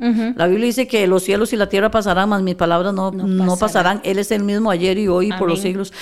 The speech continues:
Speaker 1: Él no
Speaker 2: Entonces,
Speaker 1: cambia.
Speaker 2: eso de examinarnos, claro que sí, Nelita, examinémonos, examinémonos cómo está mi vida, cómo está mi casa, co-, aún el servicio, el
Speaker 1: El
Speaker 2: servicio
Speaker 1: servicio
Speaker 2: en el
Speaker 1: es
Speaker 2: Señor,
Speaker 1: importante, ajá.
Speaker 2: cómo es, qué
Speaker 1: ¿Qué
Speaker 2: estoy
Speaker 1: calidad,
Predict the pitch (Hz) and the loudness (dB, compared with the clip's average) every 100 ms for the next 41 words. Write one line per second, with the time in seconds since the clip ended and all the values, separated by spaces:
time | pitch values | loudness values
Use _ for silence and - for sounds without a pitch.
0 | - 190 190 214 196 196 190 247 214 220 | -6 -2 0 2 2 0 2 2 2 0
1 | 202 196 220 254 190 - 202 226 240 208 | -2 0 2 2 0 -2 -2 0 -2 -2
2 | 233 240 196 214 220 185 175 180 185 240 | 0 0 0 0 -2 0 -2 0 0 0
3 | 254 226 - - - 202 208 202 202 208 | 0 -2 -8 -14 -4 -2 0 0 2 0
4 | 233 254 - 208 214 214 226 226 240 214 | 2 0 0 -2 0 2 2 4 4 2
5 | 185 208 214 - 214 214 214 226 196 - | 2 0 0 0 0 2 2 2 -2 -2
6 | 196 190 - - 190 196 233 240 202 202 | -4 -4 -8 -2 2 4 4 2 0 0
7 | 180 175 247 247 240 180 - - - 196 | 0 2 0 0 -2 -2 -4 -6 -4 0
8 | 196 196 208 202 220 233 208 202 233 202 | 0 2 2 2 2 2 2 2 0 2
9 | 220 254 208 208 240 - 220 220 233 262 | 4 4 2 0 -2 -4 2 4 6 4
10 | 247 208 - - 196 - - 226 220 262 | 4 0 -4 -12 -12 -12 -4 0 2 2
11 | 277 | 2